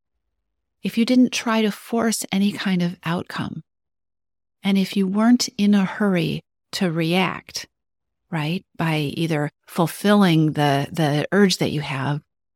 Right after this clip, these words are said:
or trying to suppress it. Again, my challenge for you for twenty-four hours is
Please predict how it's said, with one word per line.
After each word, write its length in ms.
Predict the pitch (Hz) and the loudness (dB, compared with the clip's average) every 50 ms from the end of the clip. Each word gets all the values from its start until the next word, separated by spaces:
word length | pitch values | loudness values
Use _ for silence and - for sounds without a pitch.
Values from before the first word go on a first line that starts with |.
| - | -6
or 160 | - 156 160 | -4 -2 -2
trying 240 | - - 185 165 165 | -2 -2 -2 -2 -2
to 100 | 160 160 | -2 -4
suppress 460 | - - - - - - 202 - - | -6 -8 -8 -8 -6 -4 -4 -4 -6
it. 80 | - - _ _ _ _ _ _ _ _ _ _ _ _ _ _ _ _ _ _ | -10 -14 _ _ _ _ _ _ _ _ _ _ _ _ _ _ _ _ _ _
Again, 580 | - 190 190 208 202 190 165 151 - - 180 - _ | -6 -2 0 2 2 2 2 0 -2 -6 -8 -8 _
my 160 | 185 185 175 | -4 -2 -2
challenge 640 | 165 - - - 202 190 208 208 233 233 226 220 - | -2 -4 -4 -2 0 0 2 4 4 4 4 4 2
for 100 | - 247 | 2 0
you 300 | 240 208 175 156 - - | 0 2 2 0 -2 -2
for 160 | - - 214 | -2 -4 -4
twenty-four 560 | 220 - - - 277 294 302 285 - - 269 240 | -4 -4 -4 -4 -2 -2 -2 0 0 0 0 2
hours 480 | 214 185 160 151 - - - - - - | 2 0 -2 -2 -4 -6 -8 -10 -8 -8
is 300 | 220 220 226 226 - | -6 -6 -6 -8 -12